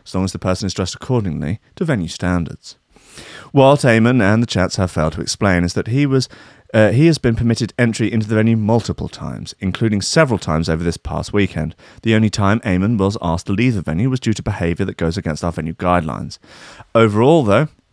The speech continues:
we have never had a problem with Eamon, apart from the time he killed a kid. Right, but you see, if you do break, you know, venue policy by, you know, committing murder or something like that, I mean, surely you can expect to be barred. Uh, Eamon has had plenty of time to mull it over.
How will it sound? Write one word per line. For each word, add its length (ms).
we 80
have 100
never 200
had 120
a 40
problem 260
with 100
Eamon, 360
apart 280
from 80
the 60
time 380
he 100
killed 260
a 40
kid. 380
Right, 160
but 180
you 80
see, 140
if 80
you 60
do 180
break, 340
you 80
know, 120
venue 320
policy 460
by, 320
you 140
know, 160
committing 420
murder 260
or 80
something 280
like 140
that, 120
I 60
mean, 160
surely 260
you 80
can 160
expect 400
to 60
be 140
barred. 560
Uh, 220
Eamon 180
has 120
had 160
plenty 220
of 80
time 280
to 80
mull 240
it 80
over. 400